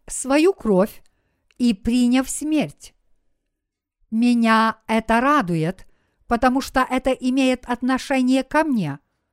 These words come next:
До того, как я родился свыше, я сочувствовал Господу,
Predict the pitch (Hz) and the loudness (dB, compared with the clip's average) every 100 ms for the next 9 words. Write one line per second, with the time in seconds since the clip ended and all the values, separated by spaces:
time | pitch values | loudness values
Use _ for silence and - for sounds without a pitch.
0 | _ _ _ _ _ _ _ - 190 277 | _ _ _ _ _ _ _ -10 -2 0
1 | 339 339 220 180 226 240 247 240 269 262 | 2 2 2 2 0 -2 -4 -2 -2 0
2 | 254 269 262 - 240 - 269 311 - 180 | -2 -2 -4 -4 -6 -6 -6 -8 -6 -6
3 | 202 _ _ _ _ _ - 220 254 247 | -8 _ _ _ _ _ -8 0 2 2
4 | 247 - 277 277 - 330 294 - 214 214 | 0 -6 -4 -4 0 -2 -2 -2 0 2
5 | 220 214 220 294 - 202 175 202 | 2 2 0 0 -2 -4 -2 -2